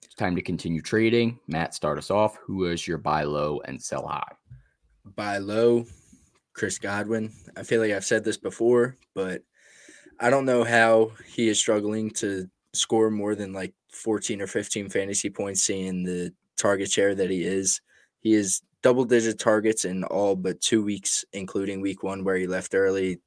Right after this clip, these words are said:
Speaker 2: It was the first drive he got hurt on. And, um, but himself and Mike Evans, I see as the one A, one B on this passing attack.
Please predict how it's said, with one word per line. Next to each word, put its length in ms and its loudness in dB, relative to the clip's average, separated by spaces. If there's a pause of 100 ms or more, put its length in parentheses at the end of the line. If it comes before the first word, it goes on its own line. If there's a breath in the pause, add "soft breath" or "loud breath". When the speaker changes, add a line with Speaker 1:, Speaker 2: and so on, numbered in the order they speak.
(100)
Speaker 2:
It 100 -4
was 140 -6
the 60 -16
first 300 0
drive 260 0
he 80 -4
got 220 -2
hurt 220 0
on. 300 -6 (760 soft breath)
And, 180 -6
um, 400 -6 (480 loud breath)
but 160 4
himself 580 6
and 100 0
Mike 200 2
Evans, 540 2 (140)
I 180 0
see 340 4
as 180 0
the 80 -4
one 200 -2
A, 140 -2
one 240 -4
B 360 -2 (140)
on 160 -4
this 120 -2
passing 400 0
attack. 480 -2